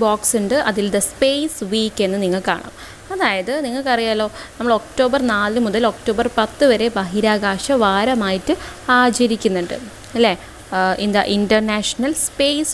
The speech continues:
week ആയിട്ടാണ് ആചരിക്കുന്നത്. അതെന്തുകൊണ്ടാണെന്നൊക്കെ പറയുന്ന ചെറിയൊരു ബോക്സാണ് അവിടെ കാണിച്ചിരിക്കുന്നത്. നോക്കിക്കേ, the Sputnik one launched by the Soviet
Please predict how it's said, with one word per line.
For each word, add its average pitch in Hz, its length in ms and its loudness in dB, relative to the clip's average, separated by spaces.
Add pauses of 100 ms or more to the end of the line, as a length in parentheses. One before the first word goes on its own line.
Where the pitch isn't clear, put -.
(100)
week 208 240 -2
ആയിട്ടാണ് 180 420 -2 (480)
ആചരിക്കുന്നത്. 214 540 0 (300)
അതെന്തുകൊണ്ടാണെന്നൊക്കെ 233 960 2 (160)
പറയുന്ന 196 380 2
ചെറിയൊരു 196 340 2
ബോക്സാണ് 185 520 2
അവിടെ 175 240 0
കാണിച്ചിരിക്കുന്നത്. 180 680 2 (480)
നോക്കിക്കേ, 262 380 -2
the 254 120 2
Sputnik 302 500 0 (240)
one 220 140 -2 (160)
launched 247 360 0 (100)
by 190 200 0
the 180 160 -2
Soviet 240 420 2